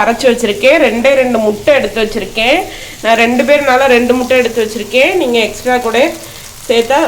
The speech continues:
ந-, நல்லா தான் இருக்கும், டேஸ்ட் சூப்பரா இருக்கும். முட்டை அதிகமா சேர்த்தோம்னா உங்களுக்கு தேவையான அளவு சேர்த்துக்கோங்க. இப்ப தக்காளியும் அதோட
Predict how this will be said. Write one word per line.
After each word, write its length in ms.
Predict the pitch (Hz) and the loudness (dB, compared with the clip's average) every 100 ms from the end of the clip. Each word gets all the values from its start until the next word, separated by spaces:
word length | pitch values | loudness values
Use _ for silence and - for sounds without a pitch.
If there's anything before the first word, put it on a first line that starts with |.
| 208 | 0
ந-, 260 | 214 - 220 220 | -2 -2 -4 0
நல்லா 200 | 220 269 285 | 0 2 0
தான் 80 | |
இருக்கும், 260 | 277 226 233 233 | 0 0 2 2
டேஸ்ட் 280 | 247 - 254 | 2 0 -6
சூப்பரா 300 | 247 226 220 220 | -6 -4 -4 -4
இருக்கும். 260 | 202 202 202 | -4 -6 -4
முட்டை 240 | 190 226 214 | -4 0 0
அதிகமா 300 | 196 220 214 214 | 0 -2 -2 -2
சேர்த்தோம்னா 440 | 185 - 175 185 240 349 370 - - - 190 | -6 -4 -4 -2 -2 -2 -6 -14 -20 -14 -2
உங்களுக்கு 280 | 220 220 233 | -2 2 4
தேவையான 380 | 247 269 247 233 | 4 2 2 0
அளவு 180 | 240 208 | 0 0
சேர்த்துக்கோங்க. 480 | 202 - 196 202 277 | -2 -2 -2 0 -2
இப்ப 120 | 285 - | -2 -2
தக்காளியும் 500 | 190 - 240 254 262 208 | -4 0 0 2 2 2
அதோட 240 | 202 | 2